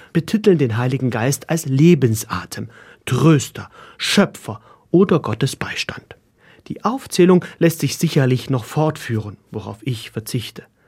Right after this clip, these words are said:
Mir fällt auf, das Wort Geist im christlichen Kontext ist häufig positiv konnotiert. Mehr noch, es ist direkt mit dem Wesen Gottes verbunden. Der Heilige Geist sagt also etwas zutiefst über Gott aus, nämlich,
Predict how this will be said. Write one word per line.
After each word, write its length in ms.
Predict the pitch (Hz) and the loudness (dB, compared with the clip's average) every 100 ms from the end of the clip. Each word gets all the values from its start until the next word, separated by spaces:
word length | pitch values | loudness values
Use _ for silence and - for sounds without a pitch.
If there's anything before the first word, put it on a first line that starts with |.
| _ _ | _ _
Mir 140 | 214 220 | -2 0
fällt 280 | 220 180 - | 2 2 2
auf, 340 | 147 185 - - - - - | 4 4 2 -10 -20 -18 -10
das 260 | 120 - | -8 -4
Wort 260 | 143 165 - | -2 -4 -4
Geist 460 | 180 233 214 - 147 | -2 2 0 0 0
im 140 | 135 | 0
christlichen 580 | - 277 - 135 - 117 | 0 -2 -2 -4 -4 -2
Kontext 540 | 143 147 175 175 - - _ | 0 0 -2 -4 -10 -20 _
ist 240 | - 147 - | -8 -6 0
häufig 380 | 170 165 170 - _ | 0 0 -4 -6 _
positiv 560 | 269 269 - 113 113 - | -2 0 -2 -6 -8 -6
konnotiert. 680 | 117 98 - - 104 - _ _ _ - | -6 -6 -8 -14 -14 -16 _ _ _ 0
Mehr 260 | 127 156 | 2 4
noch, 220 | 196 185 - - _ - | 4 0 -6 -20 _ -4
es 160 | 139 156 | -2 -2
ist 160 | - | 0
direkt 420 | 160 160 247 - - - | 2 2 0 -4 -10 -2
mit 140 | 147 | 2
dem 180 | 147 135 | 4 4
Wesen 380 | 240 269 139 120 | 6 4 2 0
Gottes 340 | 120 - 110 | -2 -4 -12
verbunden. 540 | - 110 - 107 - - _ _ _ _ - | -12 -14 -12 -14 -18 -20 _ _ _ _ -2
Der 180 | 139 196 | 0 2
Heilige 360 | 240 214 165 | 2 2 2
Geist 340 | - 170 185 - - - | 0 -2 -2 -8 -20 -4
sagt 300 | 170 165 - | -4 -2 -2
also 160 | 165 | -2
etwas 300 | - - 151 | -2 -4 -4
zutiefst 560 | - 143 - 214 208 - | -4 -6 0 0 0 -2
über 200 | - 196 | -4 -2
Gott 380 | - 190 - - | 0 -2 -2 -14
aus, 340 | 98 95 - - - 139 | -14 -12 -14 -16 -6 4
nämlich, 420 | 160 190 185 | 6 6 4